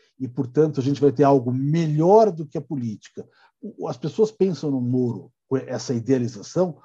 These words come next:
porque olham pra ele como sendo, não sendo da política. "Olha, ele não é da política, logo ele é mais limpo do que os outros que são da política." Bolsonaro foi eleito assim, apesar de ser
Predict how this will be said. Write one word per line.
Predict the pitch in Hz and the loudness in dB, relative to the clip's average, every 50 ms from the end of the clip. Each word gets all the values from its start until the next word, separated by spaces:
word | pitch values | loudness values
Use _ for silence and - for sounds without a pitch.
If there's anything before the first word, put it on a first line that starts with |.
| _ _ _ _ - | _ _ _ _ -2
porque | 175 175 - - - 190 196 208 214 - | -2 -2 -2 0 2 4 4 4 2 2
olham | - 170 190 208 208 196 175 | 4 4 6 6 6 4 2
pra | - 156 143 143 | 2 0 2 2
ele | 156 175 185 185 | 2 2 0 -2
como | - - 190 185 170 | -4 -6 -6 -6 -6
sendo, | - - 180 175 175 - - | -6 -4 -6 -6 -6 -4 0
não | 165 208 247 262 | 2 2 2 2
sendo | - - - 180 160 143 135 | 0 0 -2 0 0 2 0
da | 127 123 | 0 -2
política. | 123 120 107 104 95 - _ - - - - - | -4 -8 -10 -10 -12 -14 _ -20 -20 -20 -8 0
"Olha, | 127 139 151 160 156 147 131 120 117 - _ _ _ _ _ - | 4 4 6 6 4 2 0 -2 -6 -10 _ _ _ _ _ -6
ele | 131 139 151 | -6 -4 -2
não | 160 156 139 123 | -2 -2 -2 -2
é | 117 110 | -4 -4
da | 131 117 | -6 -8
política, | 123 - 147 156 202 208 147 - - | -2 -2 -2 0 0 -4 -4 -4 -2
logo | 208 185 180 180 185 208 233 254 240 175 120 113 117 110 120 - | 2 4 6 8 8 8 8 8 6 4 2 -6 -10 -12 -12 -8
ele | 143 135 139 | -6 -2 -2
é | 151 | 0
mais | 151 160 170 165 143 120 | 0 0 -2 -2 -4 -4
limpo | 113 127 151 180 190 - - 190 | -4 -6 -4 -4 -4 -4 -4 -6
do | 180 160 | -6 -6
que | - 180 | -6 -6
os | 160 127 - | -6 -2 0
outros | 131 131 135 127 147 139 127 _ _ _ _ _ _ _ _ - | 2 2 2 0 -4 -10 -10 _ _ _ _ _ _ _ _ -14
que | - | -14
são | 135 - - 123 117 | -12 -8 -6 -6 -4
da | 120 127 | -4 -6
política." | 123 - 120 101 95 - 107 - - - - _ - | -4 -4 -6 -6 -6 -8 -14 -20 -20 -20 -18 _ 2
Bolsonaro | 180 240 254 - - 214 196 180 185 208 233 233 233 208 160 | 2 4 4 4 2 2 2 2 2 0 0 2 2 2 2
foi | 120 - - 151 131 | 0 0 0 2 2
eleito | 120 117 120 117 120 - - | 2 2 0 -2 -4 -8 -16
assim, | - - 180 180 190 _ | -10 -8 -8 -8 -8 _
apesar | - 214 214 - 247 208 156 123 160 190 220 226 208 | -6 -6 -2 2 2 2 4 4 2 2 4 4 2
de | 170 143 123 | 0 -2 -8
ser | - - 151 151 147 147 | -8 -4 -2 -2 -2 -4